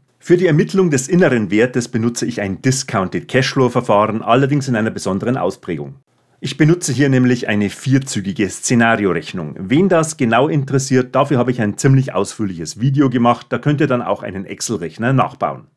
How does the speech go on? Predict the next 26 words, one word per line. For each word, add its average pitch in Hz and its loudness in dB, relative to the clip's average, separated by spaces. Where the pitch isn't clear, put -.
Dieses 165 2
Video 147 6
habe 110 2
ich 101 -2
euch 90 -2
verlinkt. - 0
Das 147 0
Ergebnis 180 2
sehen 156 4
wir 147 4
in 131 2
der 113 4
Grafik, 135 -2
links 170 4
den 135 2
aktuellen 135 2
Kurs 127 0
der 98 0
Gerresheimer, 117 2
rechts - -2
daneben 101 0
die 117 0
Abschätzung 95 -4
der 92 0
inneren 101 -2
Werte. 85 -2